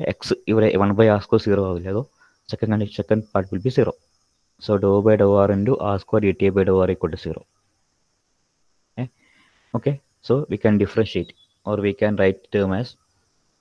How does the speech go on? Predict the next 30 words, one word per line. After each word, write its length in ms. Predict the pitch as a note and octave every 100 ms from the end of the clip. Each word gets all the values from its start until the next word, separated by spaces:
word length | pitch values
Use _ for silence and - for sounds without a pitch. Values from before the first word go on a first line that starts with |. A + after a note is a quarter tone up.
| G2+
differentiate 460 | F#2+ G#2+ G#2 A2+ G#2+
the 60 | F#2+
term 120 | G2 F2+
D 80 | F#2
by 80 | F#2+ F#2
D 40 | G2 F#2
R 40 | F#2
into 140 | G#2 F#2
R 20 | F2
square 160 | G2
D 80 | F2+
T 60 | F#2
by 80 | F2+
D 60 | F2
R. 40 | F2 E2+
We 40 | F#2
can 100 | F#2
differentiate 420 | F2+ - F2+ F#2+ F#2+
the 60 | -
term 120 | B2+ A2+
D 80 | G2
by 80 | G2 G2
D 80 | F#2+
R 20 | F#2
and 80 | E2+
cancel 240 | F#2 - F#2
ആയി 60 | F2
പോവുകയും 240 | F2 F2
ചെയ്യുക. 200 | F#2 G2+ C#3+ _ _ _ _
അതിന് 160 | G2